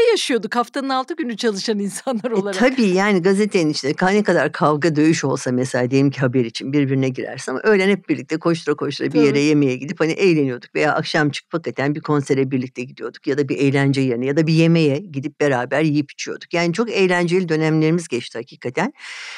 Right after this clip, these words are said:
Speaker 2: Bu kadar yakın temaslı olmadan zaten bir gazeteyi yapmak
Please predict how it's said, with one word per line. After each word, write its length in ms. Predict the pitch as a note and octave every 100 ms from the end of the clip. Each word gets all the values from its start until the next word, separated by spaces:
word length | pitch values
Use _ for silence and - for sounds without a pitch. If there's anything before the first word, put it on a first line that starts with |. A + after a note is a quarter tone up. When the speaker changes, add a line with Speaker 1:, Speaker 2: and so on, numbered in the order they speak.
| -
Speaker 2:
Bu 120 | F#3+
kadar 320 | - C#4 G3
yakın 480 | E3+ F3 F3+ F3+ D3 _
temaslı 480 | D#3 D3 D#3 E3 D3+
olmadan 540 | F#3 G#3+ E3+ C#3+ C3+
zaten 500 | C#3 F3 G#3 C#3 E3+ - _ - - -
bir 160 | F3 F3
gazeteyi 560 | G3 G3 - E3+ E3 D#3
yapmak 360 | D#3+ F3+ F3+